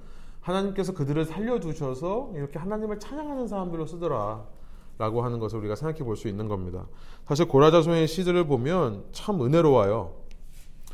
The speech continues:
이스라엘 민족 중에서 가장 창피하고 어떻게 보면 얼굴도 못 들고 다니는 사람들 같은데 이 사람들이 노래를 했고요. 그 사람들의 노래를 온 민족이 함께 불렀습니다. 그러니까 이게 참 여기 시사한 바가 커요. 우리가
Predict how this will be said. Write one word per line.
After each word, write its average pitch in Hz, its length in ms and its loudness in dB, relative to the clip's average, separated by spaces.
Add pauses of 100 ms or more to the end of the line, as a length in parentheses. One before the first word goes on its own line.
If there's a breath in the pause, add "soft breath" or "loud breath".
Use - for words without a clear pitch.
(300)
이스라엘 143 360 6
민족 143 220 2
중에서 139 220 0
가장 131 260 -4
창피하고 185 580 0
어떻게 131 220 0
보면 127 200 0
얼굴도 131 360 2
못 110 180 -2
들고 135 180 -4
다니는 120 220 0
사람들 123 320 -4
같은데 113 580 -4 (320 loud breath)
이 135 140 0
사람들이 160 440 2
노래를 117 380 0
했고요. 113 440 -6 (640 soft breath)
그 151 220 2
사람들의 175 560 2
노래를 127 600 2
온 185 380 4
민족이 151 440 2
함께 285 340 -2
불렀습니다. 117 580 -2
그러니까 123 200 -4
이게 147 200 -2
참 151 400 -6 (540 soft breath)
여기 127 180 -2
시사한 170 420 0
바가 131 220 2
커요. 92 480 -2 (600 soft breath)
우리가 123 500 2